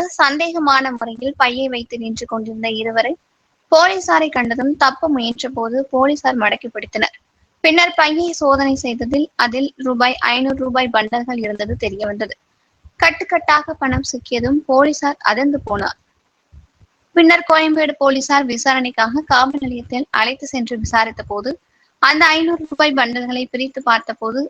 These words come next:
அதில் ஒவ்வொரு பண்டலின் மேல் பகுதி மற்றும் அடிப்பகுதிகளில் ஐந்நூறு ரூபாய் நோட்டுகளை வைத்து இடையில் ஐந்நூறு ரூபாய் நோட்டுகள் போன்று வெளிர் பச்சை நிறத்திலான தாள்களை வைத்திருந்தது தெரியவந்தது. இருவரையும் கைது செய்து வழக்கு பதிவு செய்த போலீசார் விசாரணையில் பிடிபட்ட நபர்கள்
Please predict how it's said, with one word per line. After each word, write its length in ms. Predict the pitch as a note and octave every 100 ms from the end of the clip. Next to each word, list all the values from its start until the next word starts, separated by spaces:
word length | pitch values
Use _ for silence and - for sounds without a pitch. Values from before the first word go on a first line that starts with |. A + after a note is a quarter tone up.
| -
அதில் 280 | A#3+ B3 C4+
ஒவ்வொரு 380 | B3 B3 D4+ E4
பண்டலின் 480 | C#4+ B3 A#3+ B3 C4+ _
மேல் 320 | A#3 A#3 C4+
பகுதி 280 | C4+ A#3 A#3
மற்றும் 380 | - A#3 A3+ D4+ -
அடிப்பகுதிகளில் 840 | A#3 A#3 C#4+ C#4 B3 A3+ A3 D4 - _ - - -
ஐந்நூறு 380 | D4+ E4 F#4 F#4
ரூபாய் 300 | D#4+ D#4+ D#4+
நோட்டுகளை 500 | C#4+ C4 C4+ C#4+ B3+ A3+
வைத்து 300 | A3 A3 C#4+
இடையில் 440 | C4 A#3+ B3 C4 D4
ஐந்நூறு 340 | - A#3+ B3+ B3+
ரூபாய் 280 | C4 C4 C4+
நோட்டுகள் 440 | A#3 B3 C4+ A#3+
போன்று 280 | A#3 A3 G#3+ C#4+
வெளிர் 340 | B3+ C4 D4
பச்சை 280 | C#4+ C#4 C4+
நிறத்திலான 600 | A#3+ A3+ A3+ G#3+ A3 A3+ A#3
தாள்களை 420 | A3+ A3 A#3+ B3+
வைத்திருந்தது 540 | A3+ G3+ - G#3+ G#3 B3
தெரியவந்தது. 540 | - A#3 A3+ B3 A#3 A3 - - - _ _ -
இருவரையும் 540 | F4 G4 F#4+ F#4 F#4
கைது 300 | D#4+ C#4 C#4
செய்து 260 | D4 D4 C#4+
வழக்கு 300 | B3+ B3 -
பதிவு 280 | - C#4 C4
செய்த 240 | A#3+ A#3+ A3+ -
போலீசார் 520 | A3+ A#3 - C4+ C#4+
விசாரணையில் 800 | A#3 A#3 C4+ C4+ C4 B3 B3+ C#4
பிடிபட்ட 420 | C4 C#4 D4+ D#4
நபர்கள் 440 | A3+ G#3 G#3 C4